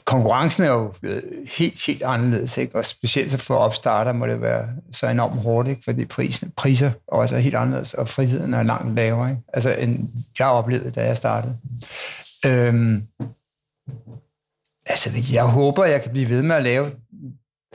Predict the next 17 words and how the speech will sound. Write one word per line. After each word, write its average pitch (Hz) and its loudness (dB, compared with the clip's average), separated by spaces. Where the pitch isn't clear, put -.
det, 131 4
jeg 139 4
nu 143 6
laver, 127 4
og 123 4
også 139 2
udvikler 156 0
mig. 143 -2
Altså, - -2
fordi 135 -2
hvis 127 -2
du, - -8
man 131 -2
gentager 147 2
det, 131 0
man 139 0
gjorde 131 0